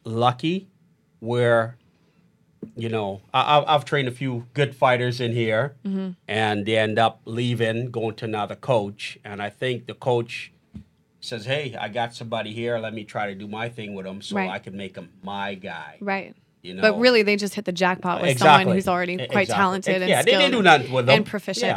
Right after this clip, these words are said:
Speaker 1: Yeah.
Speaker 2: I think actually creating
Speaker 1: Mm.
Speaker 2: a, a boxing talent, like a proficient fighter, is, is like, if you can, if you can fine-tune the system in place to be a factory, a fighter factory,
Speaker 1: That's
Speaker 2: then
Speaker 1: right.
Speaker 2: that, that's
Speaker 1: Yeah.
Speaker 2: the golden goose
Speaker 1: Yeah.
Speaker 2: right there, really, isn't
Speaker 1: Work,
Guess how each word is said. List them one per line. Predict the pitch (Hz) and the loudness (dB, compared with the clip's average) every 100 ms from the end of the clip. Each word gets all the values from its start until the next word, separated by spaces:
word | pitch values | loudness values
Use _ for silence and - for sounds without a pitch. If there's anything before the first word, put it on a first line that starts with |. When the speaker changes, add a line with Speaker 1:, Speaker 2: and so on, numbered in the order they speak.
| 92 | -6
Speaker 1:
Yeah. | - - | -4 0
Speaker 2:
I | |
think | 240 330 330 | 2 0 2
actually | 233 - 233 208 | 0 0 -2 -2
creating | - - 214 208 190 180 180 214 269 277 311 349 | -6 -6 -2 0 0 0 0 -2 -2 -2 0 0
Speaker 1:
Mm. | - - _ _ - | -2 -8 _ _ 0
Speaker 2:
a, | 202 - | 0 2
a | 202 | 2
boxing | 190 196 214 202 | 2 0 -4 -6
talent, | - 185 208 262 - | -4 -4 -4 -6 -6
like | 190 | -6
a | 180 | -8
proficient | 185 - 196 - 196 - | -10 -6 -4 -4 -8 -4
fighter, | 190 190 220 277 | -2 -2 -4 -4
is, | 202 196 185 | -2 -2 -4
is | - 190 | -6 -4
like, | 185 190 - - | -4 -6 -8 -10
if | 196 | -4
you | 226 262 | -2 0
can, | 349 | -2
if | - 214 | -2 -2
you | 220 | -2
can | 247 339 | -2 -4
fine-tune | - 269 226 - 214 | -2 -2 -2 -2 -2
the | 180 | -2
system | - 214 175 202 190 | -4 -6 -4 -4 -4
in | 190 | -6
place | - 185 - | -4 -4 -4
to | 180 185 _ _ | -6 -6 _ _
be | 190 | -2
a | 185 | -2
factory, | - - 160 - - 185 294 - - - | -4 0 0 0 -6 -4 -4 -8 -20 -6
a | 175 | -6
fighter | - 196 214 | 2 2 4
factory, | 196 226 214 247 262 | 2 0 0 0 2
Speaker 1:
That's | 233 | 2
Speaker 2:
then | 196 | 2
Speaker 1:
right. | 196 214 | 2 2
Speaker 2:
that, | |
that's | 202 226 214 | 4 4 2
Speaker 1:
Yeah. | |
Speaker 2:
the | 202 | -4
golden | 190 196 190 | 0 0 -2
goose | 190 196 - | -2 -2 0
Speaker 1:
Yeah. | |
Speaker 2:
right | 196 196 | -2 0
there, | 196 | -2
really, | - - | -2 -4
isn't | 208 196 | -4 -2
Speaker 1:
Work, | - | -4